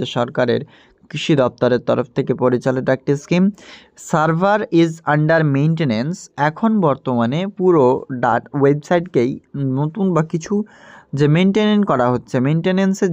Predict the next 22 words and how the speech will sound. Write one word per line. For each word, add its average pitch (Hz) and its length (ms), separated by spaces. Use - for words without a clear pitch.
জন্যই 160 400
ওয়েবসাইট 147 380
কিন্তু 160 240
বর্তমানে 151 420
স্থগিত 156 320
রয়েছে। 113 260
We 190 100
are 208 180
performing 180 540
essential 165 680
system 175 380
upgrades 151 440
to 170 60
serve 143 280
your 135 140
better। 139 300
The 139 100
site 170 320
will 143 240
be 135 60
back 139 220
online 135 320